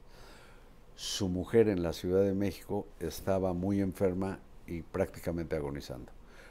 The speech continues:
Según el poema que se puede escuchar con Ignacio López Tarso, los dos envían cartas prácticamente despidiéndose,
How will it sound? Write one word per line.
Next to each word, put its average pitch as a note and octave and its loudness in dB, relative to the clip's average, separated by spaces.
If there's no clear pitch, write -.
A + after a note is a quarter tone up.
Según A#2 4
el D#2 0
poema E2 0
que - -8
se - -8
puede A#2 6
escuchar F2 -2
con - -10
Ignacio F#2+ -8
López G2+ -6
Tarso, D#2+ -6
los G#2 6
dos C#3 8
envían G#2 6
cartas - 2
prácticamente E2+ 2
despidiéndose, C2+ -12